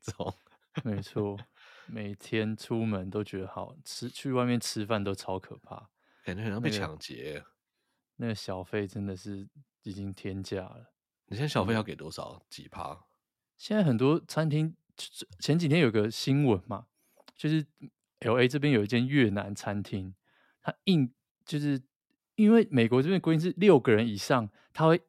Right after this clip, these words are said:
Speaker 2: 直接把小费算进账单，然后就有一间越南餐厅上新闻，就是因为他把那个一个人，就算你一个人吃，他也要把小费直接算进去，然后直接写十八趴起跳这样子。
Speaker 1: 哇靠，晚餐还是午餐？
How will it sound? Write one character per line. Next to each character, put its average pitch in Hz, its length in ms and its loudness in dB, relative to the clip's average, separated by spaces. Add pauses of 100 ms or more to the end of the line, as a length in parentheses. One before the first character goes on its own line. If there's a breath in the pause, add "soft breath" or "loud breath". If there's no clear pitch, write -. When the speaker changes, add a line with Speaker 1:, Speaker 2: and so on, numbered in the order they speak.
(360)
Speaker 2:
直 123 200 -2
接 147 140 6
把 127 140 6
小 101 180 -2
费 120 100 2
算 120 260 2
进 113 200 -2
账 98 280 0
单， - 260 -14 (500 soft breath)
然 120 120 4
后 143 60 6
就 170 260 4
有 120 200 2
一 127 40 2
间 147 180 2
越 156 160 6
南 113 100 4
餐 120 120 0
厅 123 100 4
上 123 240 2
新 120 180 0
闻， 107 80 2
就 - 60 -12
是 139 100 -6
因 139 80 2
为 139 80 2
他 131 260 -2 (460 soft breath)
把 101 160 0
那 127 100 2
个 135 200 -4
一 123 100 -4
个 139 200 6
人， 104 380 0
就 - 160 0
算 190 140 6
你 120 100 2
一 110 60 -2
个 120 100 4
人 107 140 2
吃， - 220 -6
他 160 180 -4
也 135 60 2
要 120 120 6
把 113 120 -2
小 95 180 -4
费 117 140 2
直 104 200 -10
接 101 80 -2
算 104 240 -2
进 101 140 -2
去， 98 240 -10 (260 soft breath)
然 123 140 2
后 131 60 0
直 123 180 -4
接 135 160 4
写 120 160 -2
十 - 240 -4
八 104 220 2
趴 107 240 0
起 - 220 -10
跳 95 280 -8
这 95 100 -10
样 104 120 -14
子。 - 140 -20
Speaker 1:
哇 104 260 -2
靠， - 260 -12
晚 101 180 -2
餐 110 160 0
还 107 80 2
是 101 120 0
午 85 100 -4
餐？ 82 300 -10